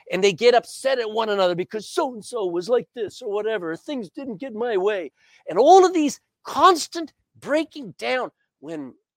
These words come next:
we need to bless one another. We need to stay together. We need, that's how we serve one another. How about helping the pastor shepherd the flock? It's, it's, it's a big deal. I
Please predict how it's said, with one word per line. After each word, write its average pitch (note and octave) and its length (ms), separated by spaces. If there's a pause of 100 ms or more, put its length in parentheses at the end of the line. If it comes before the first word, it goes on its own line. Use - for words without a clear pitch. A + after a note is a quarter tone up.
(180)
we G#3+ 100
need - 140
to A#2+ 80
bless G3 500
one - 180
another. - 340
We B3 80
need B3 180
to B3+ 80
stay - 540
together. D#3 320 (800)
We D4 120
need, C4+ 160 (260)
that's D4 260
how C4 260
we G3 220
serve C4+ 760
one D3 180
another. G#2 260 (2750)
How - 100
about B2 260
helping F3 260
the D3 60
pastor - 720 (480)
shepherd - 480
the B2 60
flock? - 460 (2500)
It's, - 200
it's, - 340
it's - 180
a B2+ 60
big C#3+ 280
deal. D#3 280
I C3+ 80